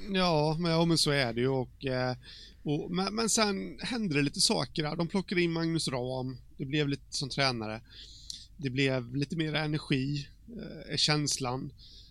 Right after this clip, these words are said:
Och sen nu då, eh, några fans går ihop, samlar ihop över hundratusen för att värva spelare till kvalet, och de får in helt rätt spelare. Alltså, Kim Runemark,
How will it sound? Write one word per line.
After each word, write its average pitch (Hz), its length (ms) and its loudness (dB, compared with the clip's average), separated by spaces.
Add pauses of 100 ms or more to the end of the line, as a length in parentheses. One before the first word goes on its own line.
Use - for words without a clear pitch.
(140)
Och 135 100 -2
sen 147 240 4
nu 151 120 4
då, 147 240 4
eh, 135 560 -6
några 156 140 0
fans 156 460 2
går 151 180 0
ihop, 147 320 0
samlar 151 320 0
ihop 143 180 0 (500)
över 170 220 4
hundratusen 143 840 2
för 143 140 -4
att 135 140 -6
värva 135 320 -2
spelare 117 560 -2
till 123 160 -4
kvalet, 120 540 -6
och 139 60 -2
de 127 140 -2
får - 140 -4
in 120 180 -2 (280)
helt 170 480 -2
rätt 147 180 -4
spelare. 123 480 -2 (580)
Alltså, - 240 -4
Kim 135 240 2
Runemark, 123 840 0